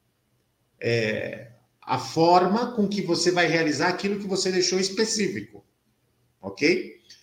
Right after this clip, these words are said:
E aí, como que eu monitoro? Eu tenho uma planilha que eu marco todos os clientes, a quantidade de atendimento, o valor da venda e tudo mais. Eu tenho um relógio aqui que eu marco,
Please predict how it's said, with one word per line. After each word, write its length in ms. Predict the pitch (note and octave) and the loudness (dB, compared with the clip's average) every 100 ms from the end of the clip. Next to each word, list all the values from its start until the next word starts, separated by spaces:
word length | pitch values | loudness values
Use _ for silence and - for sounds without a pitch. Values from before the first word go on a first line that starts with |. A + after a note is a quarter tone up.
| - - | -14 2
E 80 | G#3+ | 4
aí, 320 | G#3 B3 - | 4 2 2
como 200 | A#3 - | 2 4
que 80 | A#3 | 4
eu 80 | G3 | 4
monitoro? 580 | F#3 F3+ D#3 A#2+ G#2 B2 | 4 4 4 2 2 0
Eu 200 | - B2 | -2 -2
tenho 140 | D3 | -2
uma 160 | D#3 D3 | -2 -4
planilha 600 | F3+ F3 C3 D3 G#3 A3+ | -4 -2 -2 0 0 0
que 80 | F3+ | -2
eu 340 | D3+ - - _ B2+ | -4 -6 -16 _ -10
marco 400 | B2 D3 G3 E3 | 0 2 2 2
todos 280 | F#3+ A#3+ G#3+ | 0 0 -2
os 140 | G3 - | -4 -4
clientes, 560 | F3+ B2+ B2 F3+ F3+ | -4 -2 0 0 -2
a 60 | C#3+ | -4
quantidade 500 | D#3+ D#3 C#3+ D3 C#3+ | -6 -6 -2 -2 -2
de 60 | |
atendimento, 840 | C3+ C#3+ C3+ B2 G2+ A2+ E3 G3 G3+ _ _ | -6 -8 -12 -8 -6 -4 -4 -6 -10 _ _
o 80 | A2+ | -2
valor 300 | B2+ C#3 D#3+ | 0 2 0
da 120 | C3 | -2
venda 600 | A#2 - A2 D3 F#3 F#3 | -4 -8 -8 -4 -4 -2
e 60 | F3+ | -4
tudo 200 | - F3+ | -6 -8
mais. 300 | B2+ - - _ - | -8 -10 -14 _ -6
Eu 140 | A2+ | -2
tenho 400 | A#2+ D#3+ F3+ D#3+ | -2 -2 -6 -8
um 40 | C3+ | -2
relógio 600 | F3+ - A#2+ E3 F3 F3+ | 2 4 4 4 4 0
aqui 220 | - C#3+ | -2 -10
que 140 | - | -4
eu 80 | D3+ | -2
marco, 460 | B2+ E3+ D#3+ D#3+ | 2 2 2 -2